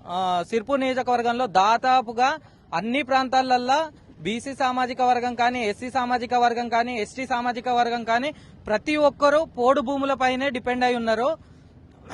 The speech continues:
అక్కడ ఉన్న, ఆ, సిర్పూర్ నియోజకవర్గంలో దాదాపుగా అన్ని విలేజ్లలో, ఆ, పోడు భూమి సమస్య ఉంది. కానీ only దిమ్దా గ్రామాన్ని టార్గెట్ చేస్తూ ఫారెస్ట్ అధికారులు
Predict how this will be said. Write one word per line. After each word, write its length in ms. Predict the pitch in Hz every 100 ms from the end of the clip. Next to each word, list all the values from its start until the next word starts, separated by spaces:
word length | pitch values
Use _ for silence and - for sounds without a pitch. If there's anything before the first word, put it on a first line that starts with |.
| 190 - - - - -
అక్కడ 280 | 170 262 262
ఉన్న, 420 | 254 254 285 254 - - - - -
ఆ, 600 | 170 175 175 165 160 156 185
సిర్పూర్ 280 | 220 277
నియోజకవర్గంలో 720 | 269 269 262 254 247 247 247 269 202 - -
దాదాపుగా 800 | 160 190 233 262 254 254 294 294 -
అన్ని 360 | 175 233 262 311
విలేజ్లలో, 680 | 294 285 262 277 269 269 320 - - - - - -
ఆ, 160 | 190
పోడు 320 | 196 220 262 277
భూమి 320 | 247 269 269
సమస్య 360 | 240 254 247
ఉంది. 280 | 254 247 240
కానీ 560 | 277 226 247 285 339 - - - - -
only 560 | 208 302 330 330 339 269 -
దిమ్దా 440 | 160 247 269 320
గ్రామాన్ని 520 | 285 294 285 285 285
టార్గెట్ 580 | 277 247 262 262 285 -
చేస్తూ 400 | 262 247 262 302 - - - 208
ఫారెస్ట్ 400 | 208 254 294 294
అధికారులు 720 | 269 277 262 254 247 254 311